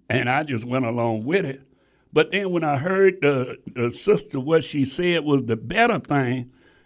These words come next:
then I said, "Wait a minute, uh, maybe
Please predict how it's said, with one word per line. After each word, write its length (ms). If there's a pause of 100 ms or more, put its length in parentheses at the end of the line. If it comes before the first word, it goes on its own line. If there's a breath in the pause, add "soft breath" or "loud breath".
(100)
then 400
I 200
said, 260
"Wait 240
a 80
minute, 380 (920)
uh, 260
maybe 840